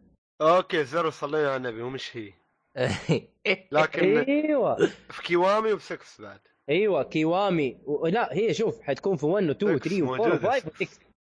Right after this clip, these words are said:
Speaker 1: أوكي،
Speaker 3: شخصية
Speaker 1: موجود.
Speaker 3: أساسية مع كي-، ك-، آه، كازوما. آه، كيريو.
Speaker 1: حلو، لكن ليش دايما
Speaker 3: <coughs>
Speaker 1: تنخطف، تشرد،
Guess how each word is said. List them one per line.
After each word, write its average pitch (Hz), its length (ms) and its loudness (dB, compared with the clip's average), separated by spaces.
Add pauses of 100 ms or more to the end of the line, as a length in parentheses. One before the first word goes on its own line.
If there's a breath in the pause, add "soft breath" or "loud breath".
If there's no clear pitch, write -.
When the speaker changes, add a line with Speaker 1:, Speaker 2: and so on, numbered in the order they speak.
(140)
Speaker 1:
أوكي، 147 100 6
Speaker 3:
شخصية 247 320 2
Speaker 1:
موجود. 156 140 -2
Speaker 3:
أساسية 156 460 0 (180)
مع 147 160 0
كي-، 170 300 -2
ك-، 180 100 -8
آه، 170 260 2
كازوما. 143 480 -2 (260)
آه، 131 920 0
كيريو. 135 380 -2 (480)
Speaker 1:
حلو، 143 220 2
لكن 160 220 -2
ليش - 360 -2
دايما 139 760 -2
Speaker 3:
<coughs> - 420 -2
Speaker 1:
تنخطف، 156 800 -4 (220)
تشرد، 135 720 -2